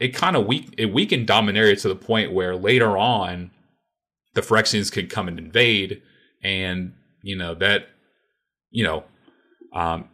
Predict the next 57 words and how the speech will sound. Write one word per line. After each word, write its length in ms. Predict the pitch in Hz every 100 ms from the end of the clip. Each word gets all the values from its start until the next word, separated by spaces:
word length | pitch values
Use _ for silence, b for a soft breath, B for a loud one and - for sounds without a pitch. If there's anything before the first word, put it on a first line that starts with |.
| _ 104
Gix 320 | 117 113 -
would 140 | 98
do 100 | 104
his 140 | 104 101
job, 240 | 95 92
and, 440 | 92 - - -
and 240 | - 101 95
the 80 | 90
four, 360 | - 139 -
and 220 | - 110 101
the, 320 | 90 87 - -
the 80 |
four 320 | 87 139 147 -
artificers 460 | 185 165 110 110
that 100 | 95
we 80 | 92
talked 320 | - - -
about 240 | 113 98 -
kinda 220 | - 208
did 160 | 151 151
their 240 | 120 - - _ _ _ 104
job 300 | 120 104 -
for 340 | - 107 101
him. 200 | - - -
They 100 | 101 104
kinda 440 | - 143 104 95 b b b b -
put 100 | 131
it 80 | 127
to 120 | 120
a, 40 |
we 140 | 98 113
can 120 | 107
say, 200 | - 104
like, 180 | 85 -
pe-, 180 | 117
a 60 | 98
lot 180 | 92 117
of 100 | -
people 220 | 113 98
died, 480 | 90 87 98 95 95 b b b _
um, 420 | 87 87 85 85
from 260 | 85 101 87
Tawnos' 560 | - 110 107 101 90 85
weaponry, 600 | 98 127 113 104 104 104
from 200 | 95 85
all 220 | 98 101
the 80 | 98
stuff 280 | - 90
that 100 | -
he 240 | - 135 135
created. 520 | - 113 107 95 90
People 520 | 123 110 107 101 95
died 320 | 95 95 98
from 100 | 92
experimentation 840 | 85 - 107 98 92 101 92 - 92
with 180 | 82 -
Ashnod. 560 | 107 110 - 101 92